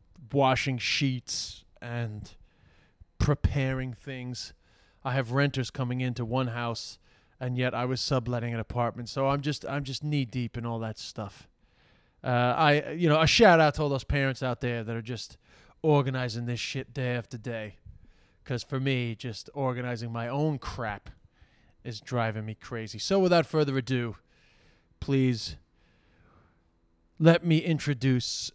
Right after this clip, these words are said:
Lisa Traeger, awesome comic. Uh, I've really gotten to know her well over the last twelve months working in the Comedy Cellar mostly with her,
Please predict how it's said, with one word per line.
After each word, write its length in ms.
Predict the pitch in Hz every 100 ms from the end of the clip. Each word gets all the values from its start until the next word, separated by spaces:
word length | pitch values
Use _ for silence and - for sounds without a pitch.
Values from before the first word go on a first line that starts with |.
| -
Lisa 360 | 151 165 143
Traeger, 600 | 156 - 151 135 143 147 - _ _ _ _ _ 165
awesome 420 | 175 165 170 151
comic. 580 | 143 135 131 135 - - -
Uh, 460 | 113 107 107 104 - _ _ _ _ _
I've 260 | 135 127 -
really 180 | 143 131
gotten 220 | 135 120
to 80 | 127
know 140 | 131
her 160 | 120 127
well 400 | 123 123 127 131
over 180 | 127 123
the 60 | 127
last 600 | 127 123 117 - - - 110 -
twelve 340 | - 143 123
months 480 | 127 127 131 - - -
working 640 | 127 131 131 - 135 127
in 100 | 131
the 80 | 131
Comedy 380 | - 139 135 131
Cellar 340 | - 135 131
mostly 500 | 131 135 131 147 151
with 220 | 147 151
her, 320 | 151 151 180